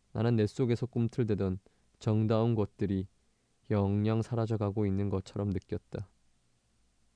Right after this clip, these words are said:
지독한 혼란이 왔다. 문득 그의 옷깃에서 빛나는 대학 배지가 눈에 띄고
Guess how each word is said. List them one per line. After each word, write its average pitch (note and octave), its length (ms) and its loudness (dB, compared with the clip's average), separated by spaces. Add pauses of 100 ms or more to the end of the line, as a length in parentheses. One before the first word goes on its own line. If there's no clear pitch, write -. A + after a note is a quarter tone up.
(460)
지독한 - 560 -4
혼란이 G2+ 460 -2
왔다. G#2 440 -8 (2000)
문득 C3 420 2
그의 C#3 260 6
옷깃에서 A#2+ 560 0
빛나는 G2+ 580 2
대학 G#2 340 0
배지가 A2+ 420 0
눈에 G2 220 2 (100)
띄고 F#2+ 380 -6